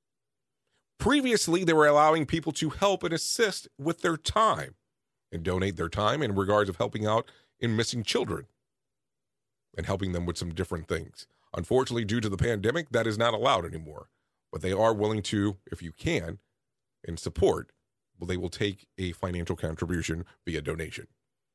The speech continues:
If you want more information on what you can do to assist, or if you want to take a look at some of the stories that are there, there's over thousands of stories. You can go to missing kids dot org for more information. Anyways,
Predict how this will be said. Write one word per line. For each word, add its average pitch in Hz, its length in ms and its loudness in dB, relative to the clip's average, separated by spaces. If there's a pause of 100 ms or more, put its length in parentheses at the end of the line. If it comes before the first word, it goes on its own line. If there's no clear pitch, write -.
(1160)
If - 60 -14
you 90 60 -2
want 101 180 2
more 107 160 4
information 107 460 0
on 107 60 2
what 104 160 4
you - 60 -8
can 95 100 -2
do 101 140 2
to 92 120 0
assist, - 540 0 (340)
or 80 120 0
if - 60 -6
you 85 60 -8
want 85 200 -4
to 101 100 -4
take 85 80 -6
a 85 40 -8
look 90 180 -6
at 80 80 -6 (140)
some 101 160 -2
of 95 60 -6
the 85 60 -6
stories 95 440 -2
that 78 100 -4
are 78 80 -6
there, 85 180 -2
there's 82 300 -6
over 92 180 -4
thousands 98 460 2
of 87 80 -10
stories. 82 500 -2 (1700)
You - 80 -8
can 87 40 -4
go 85 80 0
to 85 60 -2
missing 85 260 -4
kids 85 220 -6
dot 82 200 -2
org 82 300 -6
for - 120 -10
more 78 200 -8
information. 71 460 -12 (680)
Anyways, 233 540 4